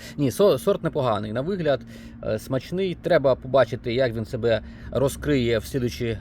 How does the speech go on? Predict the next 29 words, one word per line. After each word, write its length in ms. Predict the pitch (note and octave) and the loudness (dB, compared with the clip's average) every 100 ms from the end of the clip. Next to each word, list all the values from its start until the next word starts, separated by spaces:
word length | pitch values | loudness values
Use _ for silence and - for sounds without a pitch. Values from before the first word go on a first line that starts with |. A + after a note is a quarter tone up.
| A#2 | -2
роки, 460 | A#2 A#2 C#3+ F3+ F#3+ - - - - | -2 -2 -4 -4 -6 -12 -16 -16 -8
як 260 | A2+ C#3+ B2+ | 2 2 2
буде 260 | B2+ A#2+ | -2 -2
плодоносити. 760 | A2+ B2+ B2 D3+ F#3+ F3 - E3+ D#3+ - - | -2 0 0 0 -2 -4 -8 -6 -6 -10 -12
Ну 100 | G#3+ | -6
і 80 | F#3+ | -4
потім 280 | B2 D#3+ B2+ | -4 -4 -4
вже 180 | A2+ B2 | -2 -2
будемо 500 | A2+ A#2+ A2+ G#2+ G#2 - - - - | -2 -2 0 -2 -4 -8 -14 -14 -6
більш-менш 480 | B2+ A2+ C3 A#2 | -4 -2 -4 -4
нормально 380 | A#2+ A2+ B2+ A#2+ | -4 -2 0 0
дегустувати. 640 | A2 G#2 - A2 G2+ - A2 | -2 -4 -4 -4 -4 -4 -6
Бо 200 | A#2+ A#2 | -4 -4
з 80 | G#2 | -2
двох 320 | D3+ C3+ - - - - - | -4 -4 -6 -6 -6 -6 -6
сигнальних 440 | - C3 D3 C#3 B2 | -4 0 2 0 0
плодів 400 | C#3 C3+ D3 C3 | 0 0 0 -4
сильно 420 | - - C3+ B2+ | -4 -4 -2 0
багато 300 | A#2+ B2 A#2 | 2 2 2
не 100 | A#2 | -2
скажеш, 320 | - C#3+ A2 | 0 0 0
та 140 | - A2 | -2 -4
ще 140 | C#3 | 0
й 40 | |
один 200 | B2 A#2+ | 2 2
хтось 200 | G#2 G#2+ | 0 -2
приговорив 520 | A2 G#2+ G#2+ G#2+ G#2+ - | -2 -2 -2 -2 -6 -6
з 40 | |
малих. 260 | G#2+ G#2+ | -8 -8